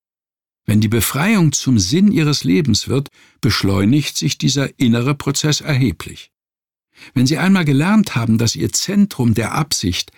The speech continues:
stärker ist als alle gewohnten Energieströme, die durch Ihre Samskaras verursacht werden,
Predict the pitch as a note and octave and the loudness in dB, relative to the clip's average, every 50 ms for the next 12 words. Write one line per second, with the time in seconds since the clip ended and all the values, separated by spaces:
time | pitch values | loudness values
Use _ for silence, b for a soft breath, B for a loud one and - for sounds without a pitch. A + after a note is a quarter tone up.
0 | b b b b - - - A#2+ C#3+ F3 F#3 - F3+ D#3 - C#3 - - - - | b b b b -6 -4 -2 -2 -2 -2 -2 -4 -4 -2 -2 -2 -2 -4 -4 -4
1 | G#2 - - - - D3+ F3+ F#3+ F#3 D3 D3 B2 G#2+ A#2+ C#3 D#3 D3 - - - | -4 -4 -4 -6 -2 0 0 0 0 0 0 0 0 2 0 0 0 0 -2 0
2 | - C3+ C3 B2 B2 D3 G3 F3+ - - - - G2 G2+ G2+ G2 A2 A#2 B B | 0 2 2 2 2 2 0 0 0 -2 -4 -2 0 2 2 2 2 0 B B
3 | B B B - B2 G#2+ F#2+ A2+ A2 G#2+ G2 - - - C3+ A#2 F#2 G2 F2+ F#2 | B B B -2 0 0 2 2 2 0 0 -2 -2 -2 0 0 0 0 0 0
4 | G2+ F2+ F2 - - - D#3 E3 D3 G#2+ - G2+ - - - A2+ - - F#3 D3 | 0 0 0 -2 -2 -2 -2 0 0 0 -2 -2 -2 -2 -4 -4 0 0 0 2
5 | A2+ A2+ F#2+ - - - G2+ G#2 A2+ C#3 | 0 -2 -4 -4 -4 -2 -2 0 0 0